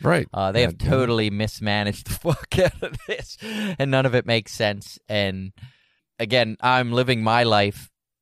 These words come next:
Speaker 2: according to what I think are my most important values and what I'm worried about.
Speaker 1: Mm.
Speaker 2: And I have been tested more than any other person I know for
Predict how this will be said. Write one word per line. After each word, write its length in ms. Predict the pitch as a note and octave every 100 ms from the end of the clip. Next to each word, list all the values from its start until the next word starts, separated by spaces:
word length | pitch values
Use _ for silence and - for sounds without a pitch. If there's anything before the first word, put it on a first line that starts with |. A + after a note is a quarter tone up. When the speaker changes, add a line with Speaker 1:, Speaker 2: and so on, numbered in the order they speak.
| _
Speaker 2:
according 440 | - A2+ A2 G#2+ G#2
to 360 | A2+ G#2 G2+ - _
what 200 | A2 G#2+
I 140 | A2 A2+
think 300 | - G#2+ G#2+
are 140 | G2
my 220 | G2+ G2+
most 280 | G#2 G#2 -
important 420 | G2 - A2 G2+
values 420 | G2+ A2 B2 C#3 C#3
and 100 | C#3
what 120 | C#3+
I'm 100 | C#3
worried 260 | C#3+ F3+
about. 280 | A2 E2 A#1+
Speaker 1:
Mm. 140 | F2+ F2
Speaker 2:
And 260 | A2 G#2+
I 180 | G#2 A#2
have 400 | A#2+ A2 G#2+ G2 -
been 220 | G#2+ G2+
tested 600 | - A2+ A2+ - A2+ G2+ _ _
more 320 | G#2+ A#2+ C#3+ D3
than 180 | B2+ -
any 240 | C3 D3+ C#3+
other 180 | C3+
person 380 | C3 C3+ C3 C#3
I 120 | C#3+
know 360 | D#3 G#2 G#2+ D3+ _ _ _ _ _ -
for 160 | E3